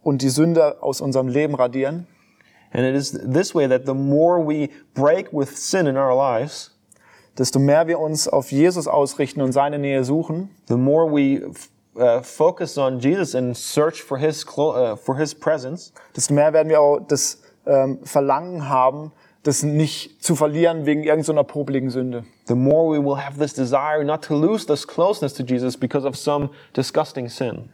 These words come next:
Speaker 1: Ich habe hier so viel investiert.
Speaker 2: I have invested so much.
Speaker 1: Warum sollte ich das jetzt wegwerfen für so eine Kleinigkeit?
Speaker 2: Why should I throw all this away for something so measly?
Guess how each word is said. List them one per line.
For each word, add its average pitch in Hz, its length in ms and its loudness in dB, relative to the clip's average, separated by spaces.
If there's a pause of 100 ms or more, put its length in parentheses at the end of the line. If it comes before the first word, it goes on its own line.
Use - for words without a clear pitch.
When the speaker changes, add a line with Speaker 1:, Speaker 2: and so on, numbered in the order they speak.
(100)
Speaker 1:
Ich 135 180 -2
habe 151 140 0
hier 151 120 -2
so 156 240 2
viel 196 240 2
investiert. 143 800 0 (240)
Speaker 2:
I 131 160 -2
have 143 120 -4
invested 139 440 0
so 175 180 -2
much. - 480 -4
Speaker 1:
Warum 151 220 2
sollte 151 220 4
ich 135 60 -8
das 165 180 0
jetzt 147 200 -4
wegwerfen 156 440 2
für 135 80 0
so 143 160 2
eine 139 280 -2
Kleinigkeit? 127 680 -4
Speaker 2:
Why 139 120 2
should 160 160 -4
I 160 60 2
throw 147 220 0
all 151 160 2
this 160 180 -2
away 139 240 2
for 123 160 -8
something 131 420 -6 (260)
so 135 640 -2 (500)
measly? 113 600 -2